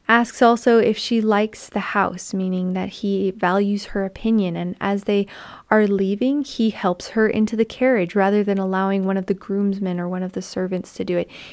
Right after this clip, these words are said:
He personally hands her into the carriage. And then he asks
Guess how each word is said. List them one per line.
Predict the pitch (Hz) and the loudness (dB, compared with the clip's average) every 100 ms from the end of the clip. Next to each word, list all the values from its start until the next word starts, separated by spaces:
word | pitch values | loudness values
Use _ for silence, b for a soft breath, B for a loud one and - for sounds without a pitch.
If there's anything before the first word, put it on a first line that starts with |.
| B | B
He | - 254 | 2 2
personally | 254 254 240 - 226 208 | 4 2 2 0 0 0
hands | 196 220 208 208 - | 0 -2 0 0 -2
her | - | -6
into | - 196 196 | -4 -4 -4
the | 196 | -6
carriage. | 190 208 190 180 - B B B B | -6 -4 -2 -2 -6 B B B B
And | 196 208 | 2 4
then | 220 | 4
he | 208 233 | 4 2
asks | - 214 214 - | 2 2 0 -6